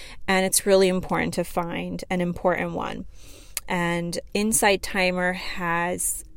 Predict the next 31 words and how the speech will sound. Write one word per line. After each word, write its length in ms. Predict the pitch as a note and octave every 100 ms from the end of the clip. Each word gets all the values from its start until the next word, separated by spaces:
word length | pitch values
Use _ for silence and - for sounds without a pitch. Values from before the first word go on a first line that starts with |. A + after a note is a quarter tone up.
| - -
like, 340 | G3 F3 F3+ -
you 160 | F#3
can 220 | - F3
do 180 | E3+ E3+
one 280 | F#3 A#3 A3+
minute, 380 | A3 G#3 G3+ F#3+
you 60 |
can 120 | - E3+
do 140 | E3+
five 280 | - F3 F3
minute, 200 | F3 F3+
you 60 |
can 100 | E3+
do 80 | F3
twenty 380 | - - F#3+ F#3
minute. 320 | F#3 F#3 F#3 - - - - - - -
We 320 | F#3 F3+ A3 D4
also 340 | D4 - A#3+
love 420 | G3 F3 F3+ F3+
using 420 | E3+ E3+ F3 F3
Insight 320 | F3 E3+ F3 E3
Timer 320 | F3+ F3 F3
for, 640 | - - E3 E3+ E3+ E3+
uh, 220 | E3 F3+ -
when 200 | F3 F3
I 60 |
put 220 | F3 -
my 140 | - F3
daughter 360 | F3 E3 -
to 160 | D4+ B3
sleep. 380 | - C#4 C#4+